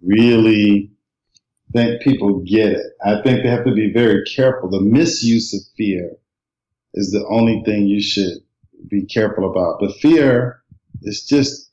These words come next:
energy that's telling you, what do you want to do with this uncertainty that's coming? 'Cause uncertainty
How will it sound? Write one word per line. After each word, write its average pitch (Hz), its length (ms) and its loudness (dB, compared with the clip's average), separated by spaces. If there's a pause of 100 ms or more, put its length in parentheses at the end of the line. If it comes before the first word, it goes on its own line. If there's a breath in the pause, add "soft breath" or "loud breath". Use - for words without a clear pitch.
energy 107 640 2
that's 98 260 -6
telling 123 420 2
you, 90 420 -4 (480)
what 110 260 0
do 135 60 4
you 123 200 2
want 113 200 2
to 104 200 -4
do 110 140 2
with 104 140 -2
this 110 200 -4
uncertainty 104 720 -2
that's 92 280 -4
coming? 87 320 -10
'Cause 101 160 -2
uncertainty 135 580 0